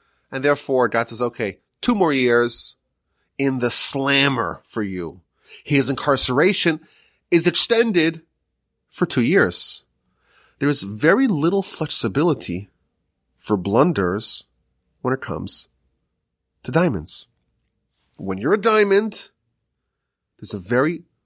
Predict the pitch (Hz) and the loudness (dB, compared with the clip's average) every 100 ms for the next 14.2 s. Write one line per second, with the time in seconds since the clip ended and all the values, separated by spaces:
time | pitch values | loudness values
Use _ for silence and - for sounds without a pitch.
0 | _ 117 127 147 - 147 147 85 80 - | _ 0 2 2 0 0 0 -2 -6 -8
1 | - - _ _ _ _ _ _ _ _ | -8 -10 _ _ _ _ _ _ _ _
2 | _ - 113 95 110 156 - 90 - - | _ -6 -4 -2 -2 -2 -2 -4 -6 -10
3 | - - 143 139 202 180 175 147 139 135 | -8 -6 -4 -2 0 0 -2 -2 -2 -2
4 | 131 175 208 110 76 _ _ - 95 131 | -2 0 0 -2 -8 _ _ -14 -6 -2
5 | 143 127 175 - 113 117 113 - _ _ | 0 0 0 -2 0 0 0 -4 _ _
6 | _ - 147 254 185 175 185 180 - 139 | _ -4 2 2 4 2 2 -2 -8 -6
7 | 131 220 294 269 226 233 285 277 277 262 | 0 2 4 4 4 4 4 2 4 2
8 | 196 170 202 214 131 156 180 254 269 _ | 2 2 2 0 0 2 4 4 0 _
9 | _ _ _ _ _ _ - 110 147 - | _ _ _ _ _ _ -10 -4 -2 -2
10 | - 208 156 139 - _ _ _ _ _ | 0 2 2 0 -6 _ _ _ _ _
11 | _ _ _ - 117 104 - 160 160 113 | _ _ _ -16 -14 -10 -4 0 0 0
12 | 131 180 233 - - - _ _ _ _ | 0 2 2 0 -12 -20 _ _ _ _
13 | _ 151 143 139 101 147 202 262 240 175 | _ -2 2 0 0 0 2 2 2 0
14 | 127 | -2